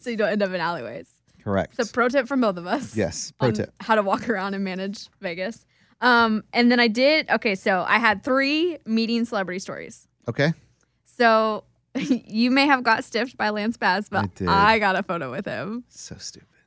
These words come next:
Speaker 1: I had, I had the help of our, our girl, Eliz-, Elizabeth Fazio.
Speaker 2: Okay.
Speaker 1: So I saw him come into the pit for Kelly Clarkson. I was like, "I don't wanna bother him while he's jamming,
Speaker 2: Mm-hmm.
Speaker 1: but right as this ends, like, I wanna get a photo with him," because I had listeners messaging me,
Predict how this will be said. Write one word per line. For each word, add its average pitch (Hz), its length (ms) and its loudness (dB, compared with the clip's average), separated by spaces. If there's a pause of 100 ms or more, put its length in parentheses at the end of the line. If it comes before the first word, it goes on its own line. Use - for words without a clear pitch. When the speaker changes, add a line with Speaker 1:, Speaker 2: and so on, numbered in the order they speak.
(180)
Speaker 1:
I 233 100 6
had, 254 420 6
I 226 120 4
had 247 160 0
the 254 60 0
help 233 260 -2
of 208 200 0
our, 196 460 4
our 196 140 0
girl, 202 360 2
Eliz-, 190 200 -2 (140)
Elizabeth 208 380 -4
Fazio. 170 500 -2
Speaker 2:
Okay. 123 280 0 (200)
Speaker 1:
So 233 280 6
I 220 160 4
saw 208 260 4
him 240 120 2
come 247 160 0
into 247 100 2
the 233 80 0
pit 226 220 0
for 226 100 -6
Kelly 208 220 -2
Clarkson. 202 320 -2
I 190 40 0
was 190 60 -4
like, 190 180 -8
"I - 60 -8
don't 185 220 -4
wanna 220 140 0
bother 202 260 2
him 208 160 0
while 190 100 2
he's 208 220 0
jamming, 180 420 -4
Speaker 2:
Mm-hmm. 98 280 -6 (100)
Speaker 1:
but 185 100 -4
right 190 380 4
as 220 100 0
this 214 180 -4
ends, 214 460 0
like, 175 240 -2 (220)
I 185 60 2
wanna 180 300 -4
get 156 120 -4
a 185 40 -4
photo 131 280 -10
with 196 100 -10
him," - 160 -8
because 185 300 -4 (120)
I 214 100 -2
had 226 180 0
listeners 269 480 -4
messaging 175 420 -8
me, 175 260 -14